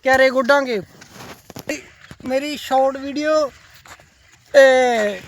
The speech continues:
YouTube 'ਤੇ ਵੀ ਹੁੰਦੀ ਆ ਵੇਖਣ ਵਾਸਤੇ, ਥੱਲੇ ਲਿੰਕ ਦਿੱਤਾ ਹੋਇਆ। Instagram ਦਾ ਵੀ ਲਿੰਕ ਦਿੱਤਾ ਹੁੰਦਾ ਤੇ Facebook ਦਾ ਵੀ।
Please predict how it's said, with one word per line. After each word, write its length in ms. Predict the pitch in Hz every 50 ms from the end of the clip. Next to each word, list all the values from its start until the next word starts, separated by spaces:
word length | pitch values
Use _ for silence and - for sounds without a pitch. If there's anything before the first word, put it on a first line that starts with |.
| - - 247
YouTube 320 | 233 262 277 247 302 311
'ਤੇ 180 | 262 - 311 311
ਵੀ 160 | 302 311 320
ਹੁੰਦੀ 280 | 294 269 285 285 294 311
ਆ 260 | 311 320 320 302 - - - - - - - _ _ -
ਵੇਖਣ 320 | 254 262 262 254 - 277
ਵਾਸਤੇ, 580 | 285 285 285 285 254 - - 294 302 302 294 262 _ _ _ _ -
ਥੱਲੇ 200 | - 269 277 277
ਲਿੰਕ 300 | 269 254 269 277 - 311
ਦਿੱਤਾ 280 | 269 277 247 - 294
ਹੋਇਆ। 400 | 302 294 277 269 262 254 240 208 - - - - _ _ _ _ _ _ _ _ _ _ _ _ _ _ _ _ _ _ _ _ _ _ _ _ - - - - 107 - - - - - - - - - _ _ _ - - - -
Instagram 680 | 277 262 - - - 285 285 269 285 285 294 294 294
ਦਾ 120 | 302 311
ਵੀ 80 | 311 311
ਲਿੰਕ 240 | 302 302 302 294 311
ਦਿੱਤਾ 300 | 285 311 - - - 302
ਹੁੰਦਾ 400 | 302 302 294 294 294 294 277 262 _ _ _ _ _ _ _ _ _ _ _ _ -
ਤੇ 180 | 269 262 262 254
Facebook 580 | - - 262 254 240 208 254 269 262 - 285
ਦਾ 160 | 277 277 269
ਵੀ। 220 | 247 240 220 196